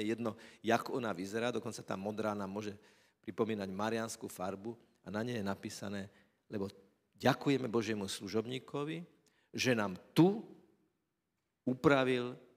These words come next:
nohy na cestu pokoja, naše kroky na cestu pokoja.“ Takže vám prajem v tomto veľkom týždni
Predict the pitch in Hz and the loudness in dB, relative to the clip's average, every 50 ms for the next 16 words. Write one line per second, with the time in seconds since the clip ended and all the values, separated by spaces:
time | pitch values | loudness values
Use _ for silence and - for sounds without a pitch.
0 | _ _ _ _ - - 95 104 107 101 110 107 107 107 - - _ _ - 95 | _ _ _ _ -12 -6 -4 -4 -2 0 -2 -2 -2 -4 -10 -20 _ _ -12 -12
1 | 90 - - 104 98 - - - 101 - - 92 87 - - 90 90 92 98 101 | -10 -8 -6 -6 -6 -6 -6 -8 -8 -6 -6 -8 -8 -8 -10 -8 -8 -6 -6 -6
2 | - - 95 - - 104 113 - - - 113 - - - - 90 - - 101 - | -6 -6 -6 -4 -2 -2 -2 -2 -4 -10 -10 -10 -12 -18 -16 -14 -10 -10 -10 -10
3 | - - - 98 87 - _ _ _ _ _ _ - 101 90 - - 92 87 85 | -10 -10 -10 -10 -10 -12 _ _ _ _ _ _ 0 0 0 0 -2 -2 -2 -2
4 | 85 90 92 - _ _ _ _ _ _ _ _ _ _ _ _ _ _ _ _ | -2 -6 -12 -16 _ _ _ _ _ _ _ _ _ _ _ _ _ _ _ _
5 | - 120 123 139 156 160 147 139 123 110 104 95 92 - - - _ _ _ _ | 4 6 8 10 10 10 10 8 8 4 -2 -4 -8 -12 -18 -20 _ _ _ _
6 | _ _ - - 95 87 90 95 104 117 147 170 185 208 233 233 - - - _ | _ _ -4 0 2 4 4 6 6 6 6 4 4 0 -2 -6 -10 -16 -20 _
7 | _ _ _ _ _ _ _ _ _ _ _ _ _ _ _ _ _ _ _ _ | _ _ _ _ _ _ _ _ _ _ _ _ _ _ _ _ _ _ _ _
8 | _ _ - 113 104 95 98 95 92 123 135 135 131 - 117 117 113 - - 107 | _ _ -6 -6 -6 -4 -2 2 4 6 6 6 4 2 -2 -2 -4 -6 -4 -4
9 | 98 92 85 87 113 135 156 175 196 202 | -4 -4 -4 -6 -6 -4 -4 -4 -6 -8